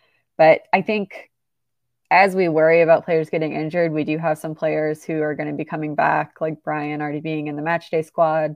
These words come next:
was a positive. Um, I'll be honest, I have no idea when Sessegnon is supposed to be projected to return, but, like,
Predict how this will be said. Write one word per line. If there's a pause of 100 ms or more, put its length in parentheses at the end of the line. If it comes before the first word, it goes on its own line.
(480)
was
a
positive. (520)
Um, (1040)
I'll
be
honest,
I
have
no
idea
when
Sessegnon
is
supposed
to
be
projected
to
return,
but,
like,